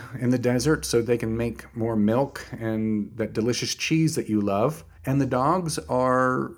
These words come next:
guarding the goats against any intruders or any other animals. And so the only thing that's out of sync in this picture was you."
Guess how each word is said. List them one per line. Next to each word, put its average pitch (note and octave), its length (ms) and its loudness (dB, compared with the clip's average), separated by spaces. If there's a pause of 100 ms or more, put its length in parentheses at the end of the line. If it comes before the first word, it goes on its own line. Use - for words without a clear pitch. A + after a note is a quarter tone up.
(140)
guarding C#3+ 320 4
the D3 80 4
goats D#3+ 480 4 (180)
against B2 420 -2
any B2+ 200 2
intruders A#2 640 -2
or A2 100 0
any A2+ 160 -2
other A2 160 2
animals. G#2 560 0 (460)
And A2 280 -2
so A#2 380 4
the A#2 160 2
only E3+ 220 2
thing D#3+ 260 2
that's C3 140 0
out C3+ 120 2
of A2+ 100 -2
sync F3 260 0
in A#2+ 80 -2
this A2+ 160 -4
picture A#2 480 0
was A#2 340 2
you." B2 380 0